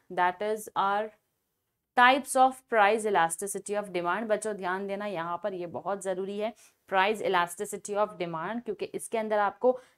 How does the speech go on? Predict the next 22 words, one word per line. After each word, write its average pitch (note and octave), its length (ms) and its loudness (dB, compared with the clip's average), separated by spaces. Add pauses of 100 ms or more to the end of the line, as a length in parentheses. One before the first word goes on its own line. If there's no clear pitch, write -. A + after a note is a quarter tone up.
(120)
कहाँ B3+ 320 4
पर C#4 120 4
कितना B3 380 -2
चेंज A#3+ 360 -4
आता A3 260 0
है A#3+ 140 -2
जिसकी G#3+ 360 -6
वजह G3+ 240 -2
से A3+ 160 -4
आपके F#3+ 360 -4
प्राइस G3 380 -2
में G#3 120 -8
आपकी G3 280 -6
क्वांटिटी G3 480 -6
डिमांडेड F3+ 500 -6
जो G3 120 -8
है F#3 100 -6
उसके F3 200 -10
अंदर F3+ 160 -6
चेंजेस F3 520 -8
आते D#3 240 -6
हैं। A#3 200 -6